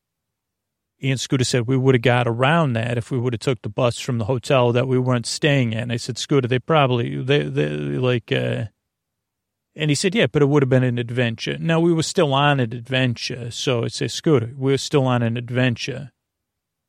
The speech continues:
So what we did was we went, uh, okay, I got my pictures here.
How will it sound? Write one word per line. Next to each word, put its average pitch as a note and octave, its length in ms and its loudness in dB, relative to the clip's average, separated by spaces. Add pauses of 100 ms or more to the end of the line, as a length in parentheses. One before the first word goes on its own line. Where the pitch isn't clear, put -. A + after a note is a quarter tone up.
(120)
So D#3+ 440 2
what D#3+ 340 2
we E3+ 100 2
did D#3+ 280 0
was D3+ 400 2
we C#3 100 -2
went, C#3 480 0
uh, A#2+ 760 2 (640)
okay, C3 440 -10
I B2+ 60 -10
got B2+ 260 -8
my C3 160 -8
pictures - 600 -10
here. B2 520 -10